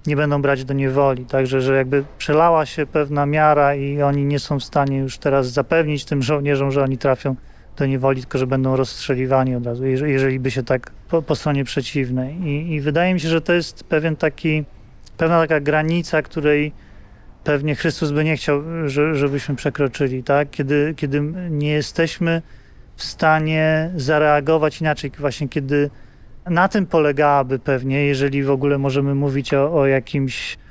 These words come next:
<laughs> ewangelicznym podejściu do, do wojny, paradoksalnie to, to brzmi, nie? Ale,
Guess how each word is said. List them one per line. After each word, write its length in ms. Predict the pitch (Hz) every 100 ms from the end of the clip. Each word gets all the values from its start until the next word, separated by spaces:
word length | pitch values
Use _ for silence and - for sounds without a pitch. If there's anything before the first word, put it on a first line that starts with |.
| -
<laughs> 440 | - - - - 214
ewangelicznym 840 | 143 147 147 143 143 139 - 139
podejściu 500 | 143 131 139 - 143
do, 220 | 127 139
do 160 | 131 135
wojny, 360 | 147 151 139
paradoksalnie 720 | 131 143 139 139 127 147 139 135
to, 220 | 143 135
to 160 | 135 131
brzmi, 440 | 131 147 147 131
nie? 160 | 135 160
Ale, 260 | 143 143